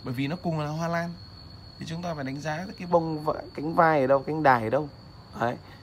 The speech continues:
Thì cái này anh chị xem thêm trên kênh Thiên Ngàn Hoa là em có nói rất là nhiều trên địa lan trên đấy,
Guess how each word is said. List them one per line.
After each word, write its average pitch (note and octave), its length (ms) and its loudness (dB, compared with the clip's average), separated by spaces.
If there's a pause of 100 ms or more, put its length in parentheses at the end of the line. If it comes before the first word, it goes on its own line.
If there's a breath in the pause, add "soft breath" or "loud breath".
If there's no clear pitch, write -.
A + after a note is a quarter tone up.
(100)
Thì C3+ 80 -2
cái D3+ 60 0
này D#3 100 6
anh C#3+ 120 4
chị C3+ 160 -4
xem D3 260 2
thêm D3 240 0
trên C#3+ 220 -4
kênh C3+ 200 -4
Thiên B2+ 200 -2
Ngàn G#2+ 140 -2
Hoa A#2 360 -4 (680 loud breath)
là A2 320 2
em B2 200 2
có A#2+ 80 2
nói A#2 180 0
rất F3+ 140 2
là F3 60 2
nhiều A#2 400 4
trên A2 480 -4
địa - 140 -2
lan A#2 280 2
trên A2 100 -8
đấy, G#2+ 180 -8